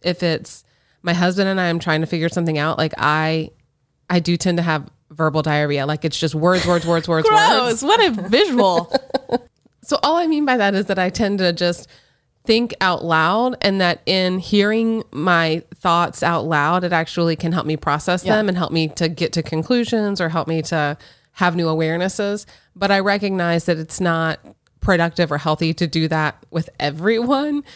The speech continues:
Speaker 1: So I have, like, my safe space where I
Speaker 2: Mm.
Speaker 1: can operate that way. But
Speaker 2: Like me, I'm your safe space, right, Beth?
Speaker 1: You are a safe space, but I would not barrage you with all my words.
Speaker 2: Really?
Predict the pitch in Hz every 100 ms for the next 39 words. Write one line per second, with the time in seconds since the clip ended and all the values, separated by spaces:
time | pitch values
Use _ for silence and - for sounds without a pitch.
0 | - _ - 208 180 190 175 160 165 156
1 | - 170 160 - 147 127 160 - 147 143
2 | 175 160 - 147 151 143 170 135 - 127
3 | 135 151 - 143 254 262 214 - 175 196
4 | 175 147 - 226 196 147 - 220 302 -
5 | - - _ _ 226 262 220 - 240 294
6 | 208 208 - 170 175 196 185 185 202 208
7 | 202 196 - 180 175 170 170 165 165 160
8 | 147 143 143 82 139 - - _ - 196
9 | 392 494 269 175 139 160